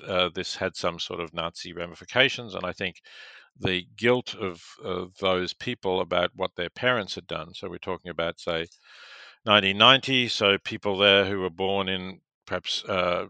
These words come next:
nineteen seventy, uh, whose parents were, had been through the Nazi period, um, and, uh, who knows what some of them had done. Um, and I think they,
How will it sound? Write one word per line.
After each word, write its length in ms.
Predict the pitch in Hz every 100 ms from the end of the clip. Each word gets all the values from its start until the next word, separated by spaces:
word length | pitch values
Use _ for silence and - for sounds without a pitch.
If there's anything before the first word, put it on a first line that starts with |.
| -
nineteen 360 | 90 90 87
seventy, 840 | - 123 123 120 - 117 110 110 104
uh, 380 | 92 90 90 92 _ - _ _
whose 340 | 90 90 90 - -
parents 500 | 104 101 95 95 -
were, 300 | 98 92 92 - _ _ _ _ -
had 120 | 90 _ _ _ _
been 180 | 101 90
through 280 | - 117 127
the 120 | 110
Nazi 400 | 110 113 - 107
period, 580 | - 120 110 110 110 104
um, 340 | 98 95 92 -
and, 360 | 95 90 90 -
uh, 160 | 92 85
who 140 | 101
knows 280 | 90 90 87
what 160 | 90 90 _ -
some 200 | 87 87
of 60 |
them 120 | 90 92
had 100 | 107
done. 240 | 143 92 - - - - - -
Um, 380 | 101 98 95 98 _ _ _
and 180 | 95 101
I 100 | 98
think 280 | - 113 -
they, 400 | 107 101 98